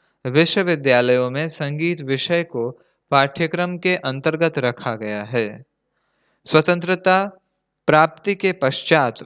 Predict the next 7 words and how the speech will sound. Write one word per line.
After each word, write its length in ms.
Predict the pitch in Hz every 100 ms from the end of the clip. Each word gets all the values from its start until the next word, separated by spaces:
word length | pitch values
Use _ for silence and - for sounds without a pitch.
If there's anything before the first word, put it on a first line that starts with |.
| -
उत्तर 340 | 143 - 185
भारत 500 | 165 147 147 156 - -
के 140 | 165
विभिन्न 480 | 135 135 143 170 180
प्रदेशों 560 | 151 131 139 143 190
में 200 | 165 123
स्थापित 720 | 131 - - 131 123 156 156